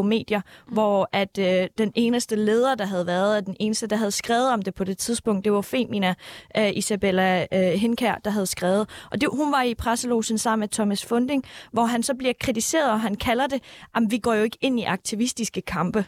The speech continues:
Speaker 1: siger han så. Øh, og det er tydeligt for mig at se, at det her, det handler om kvinder.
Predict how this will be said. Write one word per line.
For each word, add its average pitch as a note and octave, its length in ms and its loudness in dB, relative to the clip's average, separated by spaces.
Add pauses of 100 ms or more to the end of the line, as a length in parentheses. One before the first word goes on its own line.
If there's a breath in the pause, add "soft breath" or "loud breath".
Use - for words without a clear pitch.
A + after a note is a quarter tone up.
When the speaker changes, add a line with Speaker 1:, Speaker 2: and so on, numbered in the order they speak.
Speaker 1:
siger F3+ 240 0
han F3 180 0
så. F3+ 200 0 (460 loud breath)
Øh, G#3 400 4
og A3 140 0
det C#4+ 160 0
er C4 80 0
tydeligt E4+ 400 0
for C4+ 60 -4
mig A3+ 260 2
at C4 60 0
se, D4 120 -4
at A3 240 0
det C4 100 0
her, B3 100 0
det A#3 160 -2
handler A3+ 300 0
om G#3 200 0
kvinder. A#3 380 0